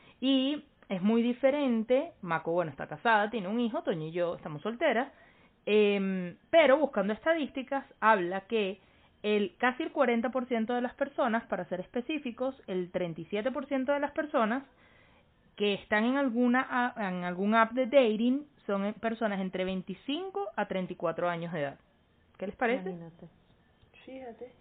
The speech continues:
Speaker 3: Bueno, yo estoy ahí y yo tengo las dos experiencias.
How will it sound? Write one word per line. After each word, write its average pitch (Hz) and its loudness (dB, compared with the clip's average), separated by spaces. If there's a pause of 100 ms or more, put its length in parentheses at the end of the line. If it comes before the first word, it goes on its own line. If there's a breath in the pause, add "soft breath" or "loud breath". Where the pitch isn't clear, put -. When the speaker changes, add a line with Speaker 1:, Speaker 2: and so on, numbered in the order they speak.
(880 soft breath)
Speaker 3:
Bueno, 302 -4
yo 285 -4
estoy 381 -4
ahí 269 -2
y 277 -8
yo 254 -2
tengo 285 -4 (160)
las 254 -8
dos 226 -6
experiencias. 196 -6